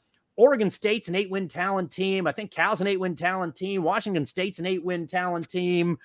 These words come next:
Uh, there, a, a, a lot of those are on that list, and Arizona plays a bunch of those from this point on. Uh, so,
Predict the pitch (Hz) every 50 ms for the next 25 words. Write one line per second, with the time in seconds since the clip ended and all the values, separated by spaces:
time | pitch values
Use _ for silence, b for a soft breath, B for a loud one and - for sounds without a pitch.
0 | b b b b 196 202 202 196 160 214 214 208 202 170 175 196 - - 190 190
1 | - 190 202 170 196 196 180 190 202 233 269 269 214 156 160 196 190 180 170 170
2 | 165 170 160 156 156 147 139 139 156 214 254 240 - - 190 180 208 208 185 -
3 | 208 185 165 - - 208 196 175 170 135 - _ - 214 226 240 - - 147 127
4 | - 120 113 110 120 - - 180 160 165 160 - - - 185 165 180 240 262 -
5 | 98 - _ _ _ _ b b b b b b b 185 185 185 180 185 185 180
6 | - - 247 220 208 214 202 170 143